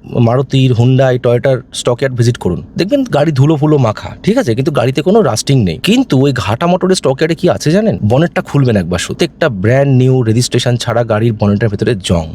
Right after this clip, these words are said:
তো বন্ধুগণ, কেমন আছো সবাই? আমি রাকেশ, আর একটা নতুন ভিডিওতে সবাইকে স্বাগত।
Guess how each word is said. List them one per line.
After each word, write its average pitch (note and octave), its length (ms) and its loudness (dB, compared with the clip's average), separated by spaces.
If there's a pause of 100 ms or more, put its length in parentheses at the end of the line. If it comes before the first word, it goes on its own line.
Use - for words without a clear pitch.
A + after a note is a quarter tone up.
তো C3+ 60 0
বন্ধুগণ, D3+ 400 0
কেমন B2+ 280 0
আছো A#2+ 180 -2
সবাই? F#2 420 -2
আমি A#2+ 240 0
রাকেশ, B2 380 -2
আর G#2+ 60 -2
একটা G#2 140 -4
নতুন A2 300 0
ভিডিওতে G#2+ 300 0
সবাইকে G2 380 0
স্বাগত। E2+ 380 -2